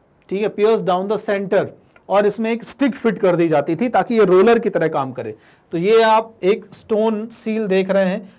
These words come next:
इस स्टोन में, स्टोन सील में यहाँ पर इसको पियर्स करके इसमें एक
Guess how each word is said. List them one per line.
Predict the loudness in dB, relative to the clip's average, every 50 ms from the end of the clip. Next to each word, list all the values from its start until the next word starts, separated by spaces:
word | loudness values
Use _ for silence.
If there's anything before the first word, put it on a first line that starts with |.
| _ _ -8
इस | -8 -6 -6 -6
स्टोन | -8 -6 -4 -4 -4 -2 -4
में, | -6 -6 -4 -4 -4 -4 -6 -10 -18 _ _ _ -18
स्टोन | -16 -8 -4 -4 -2 -2 -4
सील | -6 -6 -4 -2 -2 -2
में | -2 -2 -2
यहाँ | -2 -2 -4 -4 -6 -4
पर | 0 0 0 0 0 -8 -14 -20
इसको | -16 -10 -10 -10
पियर्स | -6 -4 -2 0 0 0 0 -2 -4
करके | -4 -4 -4 -4 -2 -2 -2 -2 -2 -6 -16 _ _ _ _ _ _ -18 -16
इसमें | -14 -10 -6 -4 -2
एक | -2 -2 -2 -4 -6